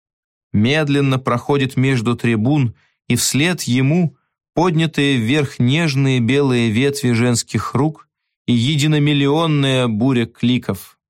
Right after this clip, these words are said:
И затем такие же клики в честь сонма хранителей,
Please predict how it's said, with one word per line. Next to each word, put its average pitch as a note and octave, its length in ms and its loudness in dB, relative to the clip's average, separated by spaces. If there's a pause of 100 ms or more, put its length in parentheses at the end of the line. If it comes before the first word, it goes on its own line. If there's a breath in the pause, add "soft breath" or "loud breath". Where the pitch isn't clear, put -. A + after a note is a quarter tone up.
(920)
И A2+ 80 0
затем C#3 400 0
такие C#3 320 -2
же A#2+ 160 0
клики D3 440 -2
в - 60 -2
честь D3 340 -2
сонма D#3 380 0
хранителей, C3 840 -2